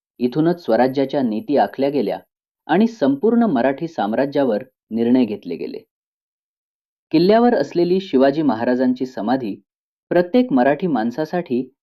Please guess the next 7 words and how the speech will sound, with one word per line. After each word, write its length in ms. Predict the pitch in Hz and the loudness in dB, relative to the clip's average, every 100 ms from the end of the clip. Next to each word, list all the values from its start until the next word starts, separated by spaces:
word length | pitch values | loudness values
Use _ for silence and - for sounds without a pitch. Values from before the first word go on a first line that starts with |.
| _ | _
एक 260 | 170 185 - | -4 -4 -2
पवित्र 400 | 135 165 175 175 175 | 0 2 0 -4 -2
तीर्थक्षेत्र 640 | 123 123 131 127 98 - 82 | -2 -2 -6 -8 -8 -6 -6
आहे. 240 | 80 - - _ _ _ _ _ _ _ _ _ | -8 -10 -20 _ _ _ _ _ _ _ _ _
तिच्यासमोर 560 | 123 117 139 120 117 135 | -4 0 -2 0 0 0
उभे 320 | - 107 123 | 0 -4 -2
राहिल्यावर 500 | 127 101 123 143 110 | -2 -2 -2 -2 -4